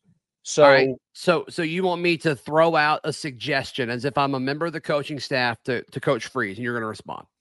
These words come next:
Speaker 1: And I, yeah, and we'll talk about kinda how feasible it is
Speaker 2: Okay.
Speaker 1: or, or why it's not feasible if it's not.
Speaker 2: All right. So this is assistant coach, me talking
Speaker 1: Yes.
Speaker 2: now.
Speaker 1: Correct.
Speaker 2: Uh, Coach, let's pick one quarterback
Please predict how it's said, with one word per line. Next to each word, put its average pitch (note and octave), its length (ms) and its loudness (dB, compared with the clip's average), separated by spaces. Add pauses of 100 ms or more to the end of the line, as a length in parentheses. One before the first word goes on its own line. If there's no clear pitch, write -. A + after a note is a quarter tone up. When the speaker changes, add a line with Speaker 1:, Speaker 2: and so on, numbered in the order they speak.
(120)
Speaker 1:
And B2+ 160 2
I, C#3 160 8
yeah, D#3 220 4
and A#2 100 -2
we'll E3 140 2
talk G3 300 2
about C#3+ 260 2
kinda C3+ 220 -2
how B2 180 2
feasible F3+ 580 -2
it F#3+ 100 0
is G#3 520 -2 (400)
Speaker 2:
Okay. E3 240 2
Speaker 1:
or, E3+ 400 4
or G3 260 4
why F#3+ 260 4
it's F3+ 220 -4
not D#3 300 -2
feasible G#2+ 640 -6 (260)
if B2 160 -4
it's G#2 140 -10
not. - 240 -8 (420)
Speaker 2:
All C#3+ 80 0
right. D3+ 220 0
So D3 80 -12
this D3+ 160 -8
is C#3+ 100 -16
assistant D3 440 -8
coach, C#3+ 580 -2 (240)
me B2 320 -8
talking A#2+ 460 -4
Speaker 1:
Yes. - 20 -8
Speaker 2:
now. A#2+ 360 -2 (440)
Speaker 1:
Correct. A#2 260 0
Speaker 2:
Uh, E3 320 0 (160)
Coach, - 600 -2
let's F#3 320 0
pick A3+ 240 -2
one G3 180 2
quarterback D3+ 640 -2